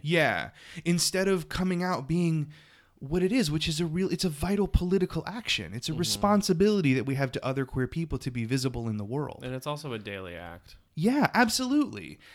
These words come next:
Speaker 1: Like, coming out is still a political necessity.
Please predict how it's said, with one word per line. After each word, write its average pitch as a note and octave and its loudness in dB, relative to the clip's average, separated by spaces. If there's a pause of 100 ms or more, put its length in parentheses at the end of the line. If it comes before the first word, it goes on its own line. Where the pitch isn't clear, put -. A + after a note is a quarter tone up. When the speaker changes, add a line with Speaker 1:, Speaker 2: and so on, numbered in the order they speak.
(180)
Speaker 1:
Like, E3 -2
coming B3 0
out B3 2
is D#3+ 2
still A3 -2
a G#3 2
political F3+ 4
necessity. C#3+ -4